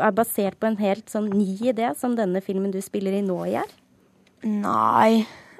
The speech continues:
Speaker 2: ehm, men jeg synes det er litt bra at vi har sånne originalskrevne filmer, for at, ehm, da, ja, jeg vet ikke helt hva jeg skal si.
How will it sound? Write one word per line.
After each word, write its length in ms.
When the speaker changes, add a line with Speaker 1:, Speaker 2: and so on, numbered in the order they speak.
Speaker 2:
ehm, 580
men 200
jeg 140
synes 240
det 100
er 380
litt 260
bra 260
at 140
vi 100
har 320
sånne 340
originalskrevne 840
filmer, 320
for 220
at, 240
ehm, 480
da, 760
ja, 140
jeg 100
vet 140
ikke 140
helt 120
hva 140
jeg 100
skal 160
si. 120